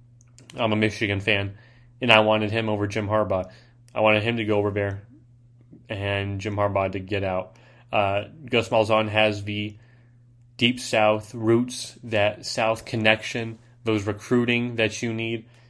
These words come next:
in a new F-, U-, U F C, U C F, my bad.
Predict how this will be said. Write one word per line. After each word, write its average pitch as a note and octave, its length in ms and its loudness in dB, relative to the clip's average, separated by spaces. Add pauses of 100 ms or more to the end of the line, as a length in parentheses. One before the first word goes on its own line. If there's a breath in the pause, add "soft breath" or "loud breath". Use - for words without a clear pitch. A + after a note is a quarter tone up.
(220 soft breath)
in A#2 100 -2
a A2 60 2
new G#2+ 340 -2 (200)
F-, - 400 -4
U-, B2 180 -2 (520 soft breath)
U A#2 240 0
F A2 120 2
C, A#2+ 360 -8 (1040 soft breath)
U A#2+ 140 -2
C A2 240 -4
F, G2 240 -2
my G#2 100 -8
bad. F#2+ 360 -8